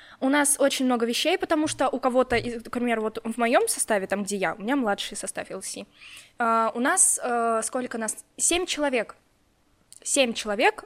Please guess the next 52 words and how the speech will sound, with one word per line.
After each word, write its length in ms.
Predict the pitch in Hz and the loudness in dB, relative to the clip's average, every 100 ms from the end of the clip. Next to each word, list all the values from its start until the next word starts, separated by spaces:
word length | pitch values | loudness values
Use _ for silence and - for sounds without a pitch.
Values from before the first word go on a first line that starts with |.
| - | -8
э, 680 | 233 220 220 214 214 208 196 _ _ _ _ _ _ _ - | -2 0 2 2 2 0 -4 _ _ _ _ _ _ _ -6
и 100 | 254 | 0
то 100 | 247 | 2
есть 200 | 233 - | 2 0
у 60 | 247 | 2
каждого 420 | 285 349 302 269 | 4 4 2 0
по 200 | - 233 | 0 -2
два, 520 | 190 196 208 226 233 | -2 0 4 6 4
по 180 | 233 214 | 2 -6
три 320 | - 233 254 | -4 -2 -2
пакета, 420 | 240 233 233 220 | -2 -4 -4 -4
просто 280 | 208 226 - | -6 -8 -8
потому 340 | 214 220 269 359 | -8 -6 -6 -6
что 260 | - 233 | -6 -6
он 240 | - 254 240 | -4 -2 -2
участвует 480 | 220 277 294 240 233 | -4 -4 -4 -6 -10
не 100 | 214 | -8
только 240 | 254 226 | -6 -4
в 40 | 214 | -4
одном 220 | 226 208 | -4 -6
номере. 280 | 220 185 185 - - - - | -6 -8 -12 -20 -20 -20 -10
И 80 | 233 | -2
то 80 | 262 | 0
есть, 180 | 254 - | 0 -2
грубо 300 | 262 269 226 | 0 2 2
говоря, 260 | 233 302 - | 0 0 -2
чисто 300 | - 262 - | -4 -4 -4
физически 460 | 214 220 294 - 220 | -8 -8 -8 -8 -8
там 120 | 214 | -8
поместиться 460 | 202 202 247 - | -8 -10 -10 -10
не 140 | 202 196 | -8 -8
было 160 | 180 | -8
возможности. 500 | 175 185 185 180 - - | -8 -12 -14 -16 -14 -8
У 60 | |
старшего 380 | - 330 - 247 | -2 -2 -2 -6
состава 300 | 220 - 190 | -8 -8 -8
было 160 | 180 190 | -6 -6
и 100 | 185 - _ - | -8 -10 _ -16
два 260 | 196 214 190 | -2 -2 -2
номера, 380 | 190 180 185 - - | -6 -10 -14 -18 -8
и 80 | 220 | -4
у 60 | |
них 180 | 226 220 | -4 -4
больше, 320 | 214 226 - | 0 0 0
чем 220 | - 196 185 | -4 -8 -4
два-три 340 | 202 - 196 | -4 -4 -8
пакета, 460 | 185 175 262 302 185 | -8 -8 -6 -6 -8
и 60 | |
больше, 320 | 180 220 220 - | -6 -6 -6 -8
чем 180 | 196 | -10
два-три 320 | 180 202 - 196 | -8 -8 -8 -10
костюма. 460 | 190 - 196 180 | -10 -10 -12 -14